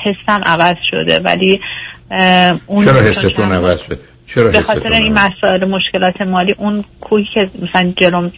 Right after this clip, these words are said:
Speaker 1: متصور می‌شدم انگار شکست، مثلاً انگار اون نیست، اون آدم
Speaker 2: معلومه،
Speaker 1: که
Speaker 2: بلکه
Speaker 1: می‌دونم.
Speaker 2: معلومه شما در دن-، دنیای غیر واقعی هستی. ایشون هم همینطوره.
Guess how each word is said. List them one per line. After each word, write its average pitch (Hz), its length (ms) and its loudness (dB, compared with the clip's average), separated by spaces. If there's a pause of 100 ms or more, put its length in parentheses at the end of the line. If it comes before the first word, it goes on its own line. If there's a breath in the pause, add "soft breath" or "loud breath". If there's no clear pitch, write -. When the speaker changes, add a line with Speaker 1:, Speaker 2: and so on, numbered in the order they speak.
Speaker 1:
متصور 180 560 -2
می‌شدم 175 420 0
انگار 180 360 0 (180)
شکست، 165 540 -4
مثلاً 170 120 -4
انگار 170 300 0
اون 180 160 0
نیست، 170 500 0
اون 165 180 2
آدم 110 140 4
Speaker 2:
معلومه، 123 340 4
Speaker 1:
که 104 60 2
Speaker 2:
بلکه 98 160 2
Speaker 1:
می‌دونم. 90 180 0
Speaker 2:
معلومه 92 360 2
شما 85 240 0
در 78 160 2
دن-، 76 580 -4
دنیای 73 340 -2
غیر 73 200 0
واقعی 69 400 -2
هستی. 73 280 -4
ایشون 69 240 0
هم 107 100 2
همینطوره. - 380 -4